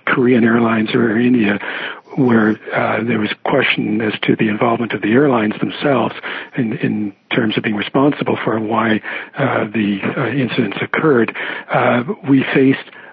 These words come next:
a much higher bar to meet in order to receive compensation.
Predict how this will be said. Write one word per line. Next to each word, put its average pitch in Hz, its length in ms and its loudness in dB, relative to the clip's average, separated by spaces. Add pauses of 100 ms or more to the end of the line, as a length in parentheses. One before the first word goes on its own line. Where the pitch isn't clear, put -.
(140)
a - 40 -2
much 123 240 2
higher 127 640 2 (300)
bar 110 260 2
to 120 160 -2
meet 104 300 0 (280)
in 135 80 2
order 110 200 2
to 107 80 -2
receive 107 340 0
compensation. 117 760 0